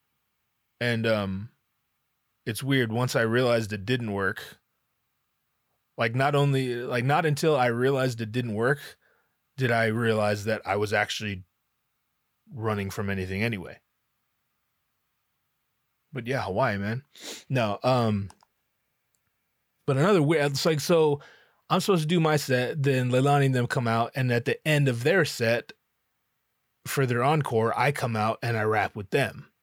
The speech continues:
So I'm like, "Fuck, all I wanna do is leave." Like, I wanna go to the airport. I wanna go, <laughs> I don't just wanna leave. I wanna go home. But I'm like, "Fuck, I gotta wait for, like, an hour and twenty minutes, however long their set is and all that.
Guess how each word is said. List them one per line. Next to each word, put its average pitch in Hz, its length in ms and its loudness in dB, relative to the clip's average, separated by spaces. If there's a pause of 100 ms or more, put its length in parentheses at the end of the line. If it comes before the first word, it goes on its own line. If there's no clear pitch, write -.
(1800)
So - 240 0
I'm 151 160 2
like, 123 340 -2
"Fuck, - 320 -4
all 127 180 2
I 135 40 4
wanna 127 240 0
do 123 180 0
is 104 160 -4
leave." 107 440 -6
Like, 113 160 -4
I 120 100 2
wanna 151 240 2
go 120 160 0
to 113 80 -2
the 95 220 -6
airport. - 640 -8 (500)
I 113 100 2
wanna 135 280 2
go, 113 120 -4
<laughs> - 20 0
I 190 560 2
don't 196 220 4
just 160 100 -2
wanna 143 180 2
leave. 135 280 2
I 113 120 2
wanna 196 280 4
go 117 240 2
home. 98 440 -4 (1040)
But 117 80 -10
I'm 110 80 -10
like, 107 140 -12
"Fuck, - 320 -8
I 117 60 -8
gotta 120 200 -2
wait 127 280 -2
for, 117 180 -4
like, 110 280 -4
an 110 160 -8
hour 120 240 -2
and 117 80 -2
twenty 117 260 -2
minutes, 117 260 -2
however 113 280 0
long 110 240 -2
their 104 120 -2
set 107 280 -4
is 107 240 -4
and 101 100 -8
all 101 140 -8
that. 101 260 -8